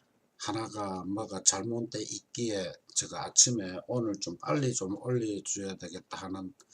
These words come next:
마음을 들더라고요. 그래서 오늘 아침에 지금 방송을 한, 해가지고 유튜브에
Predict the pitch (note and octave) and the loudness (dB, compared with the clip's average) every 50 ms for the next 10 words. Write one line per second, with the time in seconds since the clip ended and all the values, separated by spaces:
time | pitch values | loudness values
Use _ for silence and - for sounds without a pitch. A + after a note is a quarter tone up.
0 | - - - - - _ - F2+ F2+ F2+ G#2 A2+ A2+ A2+ A2 G2+ F#2 D#2+ - _ | -18 -18 -18 -20 -16 _ -4 -2 -2 0 0 0 0 0 0 -2 -2 -6 -10 _
1 | _ _ - - - - _ _ _ _ _ _ _ _ _ _ _ _ _ _ | _ _ -20 -20 -20 -20 _ _ _ _ _ _ _ _ _ _ _ _ _ _
2 | _ _ _ _ - _ _ _ _ _ - - - F2+ E2+ - F#2 F2 - - | _ _ _ _ -20 _ _ _ _ _ -10 -8 -8 -8 -6 -6 -6 -6 -6 -6
3 | F#2+ F2+ F2 G2+ G#2 - B2 A2 G#2+ G#2 - - G#2+ G#2 G2+ G2+ F#2+ E2+ - - | -6 -6 -6 -6 -6 -4 -2 0 0 2 2 2 2 0 -2 -2 -4 -6 -10 -10
4 | - A2 G#2+ G2 F2 F2 - - - G#2+ G#2 G#2+ G2+ G2 F#2+ F#2+ - - - - | -6 -6 -4 -4 -4 -2 2 2 2 2 2 0 -2 -2 -4 -4 -2 -2 -2 -2
5 | - - F2 - - - - E2 - - G#2+ G#2 G#2 G2 F2 D#2 - _ _ _ | -4 -10 -10 -10 -10 -8 -6 -2 -2 -2 -2 -2 -2 -2 -4 -6 -10 _ _ _
6 | _ _ - - - - - - - - - - - _ _ - - - G#2 G2+ | _ _ -18 -14 -10 -8 -8 -8 -8 -8 -10 -14 -18 _ _ -16 -12 -10 -8 -8
7 | G#2 - _ - - - - - F#2 F#2 G2+ G#2+ - - G2 - F#2+ G2+ A2 A2 | -10 -12 _ -20 -20 -12 -8 -8 -6 -4 -2 -2 -2 -2 -4 -4 -4 -6 -6 -6
8 | G#2 F#2 - - - G#2 F#2+ G#2 G#2 F#2+ F#2+ F#2 | -8 -10 -8 -6 -6 -6 -4 -4 -4 -2 -2 -4